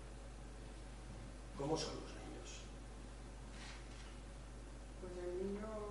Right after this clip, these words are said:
Speaker 2: muy tranquilo, ¿no? Y la niña muy, no rebelde, pero tumultuosa.
Speaker 1: ¿Y de qué, qué edades tienen los niños?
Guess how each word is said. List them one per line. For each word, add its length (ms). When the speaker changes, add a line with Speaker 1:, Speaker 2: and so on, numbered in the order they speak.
Speaker 2:
muy 200
tranquilo, 460
¿no? 80
Y 80
la 160
niña 320
muy, 280
no 140
rebelde, 440
pero 200
tumultuosa. 560
Speaker 1:
¿Y 1040
de 100
qué, 220
qué 120
edades 360
tienen 320
los 140
niños? 240